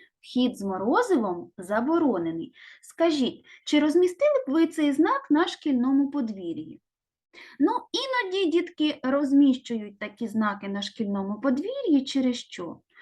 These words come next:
Тому що діти, та й дорослі,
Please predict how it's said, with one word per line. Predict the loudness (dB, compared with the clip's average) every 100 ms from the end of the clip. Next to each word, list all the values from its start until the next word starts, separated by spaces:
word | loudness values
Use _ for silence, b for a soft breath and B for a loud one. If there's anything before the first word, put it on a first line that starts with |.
| B B
Тому | 4 6
що | 6 2 0 0 -4 _ _ -10
діти, | -8 -6 -10 -6 -4 -4 -4 _ _ _ _ 0
та | 4 4
й |
дорослі, | 2 -2 0 2 0 0 -2 -2 -2